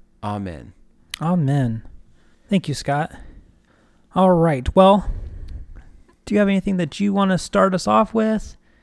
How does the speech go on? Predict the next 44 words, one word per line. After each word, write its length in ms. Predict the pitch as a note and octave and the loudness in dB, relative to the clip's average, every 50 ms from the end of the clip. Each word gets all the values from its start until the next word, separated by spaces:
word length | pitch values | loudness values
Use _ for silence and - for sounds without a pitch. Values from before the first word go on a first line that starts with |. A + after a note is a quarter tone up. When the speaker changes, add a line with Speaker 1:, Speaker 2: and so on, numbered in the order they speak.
| _ _ _ _ _ _ _ _ _ _ _ | _ _ _ _ _ _ _ _ _ _ _
Speaker 1:
Uh, 400 | - F3+ G3+ G#3 G#3+ G#3+ G3+ F3+ - - - - - - | 0 2 4 4 4 4 4 2 0 -2 -4 -8 -12 -12
just, 420 | - - G3+ A3+ A#3 - - - - _ | -4 0 0 0 0 -2 -4 -8 -8 _
uh, 200 | - E3 E3 D#3+ - | -2 0 0 0 0
I'll 120 | - F3 | 0 0
go 100 | F3+ G#3+ | 2 2
ahead 140 | G#3+ G#3+ G#3+ | 2 2 2
and 80 | G3 F#3 | 0 0
get 120 | F#3+ G3 | 0 -2
my 120 | - C#3+ C3+ | 0 -2 -2
shout 340 | - - D#3 C#3+ D3+ E3+ F3 | -2 0 0 2 2 2 2
out, 180 | E3+ F3 F3 | 0 0 0
out 140 | F3 F3 F3 | 0 0 -2
of 80 | F3+ F3+ | -2 -2
the 80 | F3 | -2
way. 340 | F3 F3 F3 F3+ F#3 F3+ - - _ | -2 -2 -4 -4 -6 -8 -10 -14 _
Speaker 2:
Yeah, 440 | - E3 G3 F3 C3+ A#2 G#2 G2+ A2+ - - _ _ _ _ - | 0 2 2 2 2 0 -2 -4 -8 -12 -20 _ _ _ _ -8
I 60 | E3+ | -6
like 240 | D#3+ D#3 C3+ - - | -6 -6 -6 -8 -10
that. 200 | A#2 A#2 A#2+ - - | -12 -14 -14 -12 -10
Speaker 1:
Uh, 380 | D3 D#3+ D#3+ D#3 D3+ D3+ D3 C3 - - - - - _ _ _ _ _ _ _ _ _ _ _ _ _ _ _ _ _ _ _ _ _ | -6 -6 -4 -4 -4 -4 -6 -8 -12 -16 -20 -20 -20 _ _ _ _ _ _ _ _ _ _ _ _ _ _ _ _ _ _ _ _ _
now 100 | - D3 | -2 0
I 60 | E3 | 2
know 120 | F3 F#3 F#3+ | 4 4 4
I'm 200 | E3+ C#3+ D#3+ D3 | 4 4 2 0
going 280 | D3+ F#3 F#3+ F3+ D#3+ C3 | 2 2 2 2 2 2
back, 540 | A#2 D3 C#3 C#3 C3+ B2 B2 - - - - _ _ _ _ _ _ _ _ _ - | 2 2 2 4 2 0 -2 -4 -10 -18 -20 _ _ _ _ _ _ _ _ _ -8
uh, 300 | C3 C3 B2 A#2+ A2+ G#2 - | -6 -4 -2 -2 -4 -4 -4
to 180 | - C#3+ C3+ | -4 -2 -2
another 320 | C3 B2+ C3 B2+ B2 - - | 0 0 0 0 0 -2 -2
artist, 540 | B2 B2+ B2 A#2 A2+ A2+ - - - - - | -2 -2 -2 -2 -4 -4 -6 -6 -8 -10 -10
another 240 | A2+ B2 B2 A#2+ A#2 | -8 -6 -4 -2 -2
musical 480 | A#2 B2 C3 B2+ A#2 B2 - - A2 | 0 2 2 2 0 -2 -4 -4 -2
artist 400 | A2 A2 G#2+ G#2 A2 A2 - - | -2 -2 -2 -2 -4 -4 -6 -6
here, 300 | - A#2 G#2+ G#2 G#2 - - - - - - - _ _ _ _ | -6 -4 -4 -4 -6 -8 -12 -18 -20 -20 -20 -20 _ _ _ _
but 220 | - D#3 D#3+ - - | -2 -2 -2 0 -2
he's 140 | D3 D#3 D3+ | -4 -6 -2
been 180 | - A3 A#3+ | 0 2 2
on 100 | B3+ A3+ | 2 2
my 120 | G3+ E3+ D3 | 0 0 0
heart 300 | B2+ C3 C3 B2+ B2+ - | 0 0 0 0 0 -2
a 80 | - A#2 | -4 -4
lot 340 | A#2 A#2 A2+ A2+ A2 - - | -4 -2 -2 -2 -4 -4 -6
lately. 540 | A2 A#2 A#2 G#2 D2+ A2 A2+ A2 A2 - - - | -6 -4 -4 -4 -4 -6 -6 -6 -6 -8 -10 -12
Uh, 400 | - F#2+ A2 G#2 G2+ G2+ G2 | -12 -10 -8 -8 -8 -8 -8